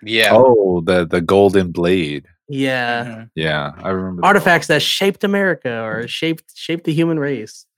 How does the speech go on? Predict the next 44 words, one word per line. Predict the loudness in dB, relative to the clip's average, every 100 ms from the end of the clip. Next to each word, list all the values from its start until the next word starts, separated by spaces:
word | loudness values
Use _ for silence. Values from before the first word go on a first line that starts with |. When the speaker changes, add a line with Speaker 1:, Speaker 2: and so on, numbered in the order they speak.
| _
Speaker 1:
Yeah, | -2
Speaker 2:
Yeah. | 4 4 2
Speaker 1:
I | 0
thought | 2 2
that | 2
Speaker 3:
Uh, |
Speaker 1:
that | 4 4
was | 2
really | -2 -4 -4
cool, | -2 -2 -4 -8 _ _ -12
um, | -8 -6 -8 -10 -10
too. | 0 0 0 -4 _ _ _ -8
And | -2 0 -2 -4 -12 _ -20 -16 -4
I |
love | 2 2 2
the | 0
mention | 0 0 -2 -2
of | -2 0
the | 0
ebony | 0 -2 -6
blade, | -2 0 2 0 -6 _ _ -10
um, | -4
Speaker 2:
Ah. | -2 -2 -4 -6 -2
Speaker 3:
It's |
amazing. | 0 0 0 0
Speaker 1:
instead | 0 2
of, | 2
Speaker 2:
And | 2 2
Speaker 1:
instead | 2 2 2 4
of | 2
Speaker 2:
Excalibur. | -2 -8 -12
Speaker 1:
King | -14 -14
Ar-, | -16 _
and | 0 2
Excalibur. | 2 0 2 2 4 2 0 -2 _ _ _ _ _ -4
Um, | -2 -2 -4 0
I, | 2 4
I | 2
feel | 2 4
like | 4 4
that | 2
they | 0
could | 2 0
have | 0